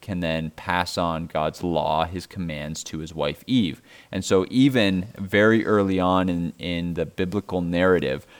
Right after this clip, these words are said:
we see this idea that, that God places headship and leadership and responsibility on Adam to convey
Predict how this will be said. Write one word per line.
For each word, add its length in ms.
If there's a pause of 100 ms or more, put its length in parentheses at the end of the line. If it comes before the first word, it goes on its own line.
(120)
we 220
see 720
this 500
idea 540
that, 260
that 180
God 360 (220)
places 560
headship 560
and 160
leadership 420
and 100
responsibility 840
on 140 (100)
Adam 520 (300)
to 100
convey 720